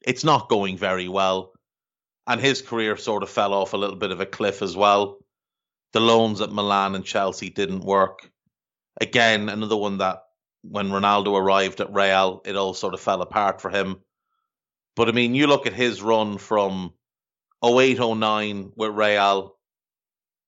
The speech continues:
all the way through to seventeen eighteen with Juve. There's two down seasons in there. Ten eleven, that's when he hurt his back. He, he was playing brilliantly. He had ten and seventeen in the league and he hurt his back.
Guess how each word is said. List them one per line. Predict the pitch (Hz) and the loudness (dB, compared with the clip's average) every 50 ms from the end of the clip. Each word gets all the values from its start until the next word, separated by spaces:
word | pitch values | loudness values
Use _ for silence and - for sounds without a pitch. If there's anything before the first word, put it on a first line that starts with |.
| _ _ _ _ _ _ _ _ _ _ _ - | _ _ _ _ _ _ _ _ _ _ _ 0
all | 120 123 127 127 120 | 2 4 4 4 2
the | 120 | 2
way | 113 113 110 107 | 2 2 2 0
through | 104 - - - 113 110 104 | -4 -6 -4 -2 -2 -2 -2
to | 101 - 104 | -4 -8 -12
seventeen | - - 117 107 104 92 98 92 101 101 98 | -6 0 2 2 2 0 -2 -6 -6 -4 -4
eighteen | 101 101 101 98 95 101 101 95 90 90 | -4 -4 -4 -6 -6 -6 -6 -6 -6 -6
with | 90 95 - | -8 -8 -8
Juve. | 95 98 107 107 98 92 98 90 82 80 80 - - _ _ _ _ _ _ _ _ _ _ _ _ _ _ _ _ - | -6 -4 -4 -2 0 0 0 0 0 -2 -6 -10 -18 _ _ _ _ _ _ _ _ _ _ _ _ _ _ _ _ -2
There's | 117 113 - | 0 0 0
two | - - - 156 165 160 | -2 -2 2 4 4 4
down | 135 147 131 123 120 113 107 | 4 4 4 4 4 2 0
seasons | 101 - - 120 120 113 98 98 101 98 92 | -4 -4 -4 -4 -4 -4 -8 -10 -10 -8 -8
in | 98 95 92 90 | -8 -6 -6 -4
there. | 92 87 87 82 80 - - _ _ _ _ _ _ _ _ _ _ _ _ _ - - | -4 -4 -4 -4 -6 -8 -10 _ _ _ _ _ _ _ _ _ _ _ _ _ -6 0
Ten | - 139 143 139 | 2 2 4 4
eleven, | 135 131 127 123 107 117 117 | 4 4 4 4 2 2 0
that's | 127 139 - | -2 -2 0
when | - 156 | -2 -2
he | 147 127 | -2 0
hurt | 123 139 131 131 | 0 0 0 -2
his | 117 95 - | -2 -6 -2
back. | - 120 117 104 98 - - _ - | 0 0 0 0 -2 -4 -10 _ -16
He, | - 131 135 139 | -10 -8 -8 -8
he | 135 113 107 135 135 | -8 -10 -10 -6 -4
was | 131 127 127 | -4 -6 -6
playing | - - - 165 190 185 151 131 | -6 -4 0 0 2 2 0 -2
brilliantly. | 113 - 120 135 156 156 147 113 104 98 95 85 76 _ _ _ _ _ _ _ _ _ | -2 0 2 2 2 2 0 -4 -4 -6 -8 -10 -10 _ _ _ _ _ _ _ _ _
He | 120 120 | -4 -4
had | 120 120 | -4 -4
ten | 123 - - 156 165 160 | -4 -2 2 2 2 2
and | 160 151 | 0 -4
seventeen | - - 147 131 113 113 113 101 123 123 120 110 | -2 0 2 2 0 0 -4 -4 -4 -4 -4 -4
in | 107 101 | -6 -4
the | 101 | -2
league | 104 117 120 107 92 | 0 0 0 0 -2
and | 104 101 | -4 -4
he | 95 | -2
hurt | 98 107 101 - | 0 -2 -2 -2
his | 92 - | -4 -6
back. | - 113 117 107 95 87 - _ | 0 2 2 2 2 0 -4 _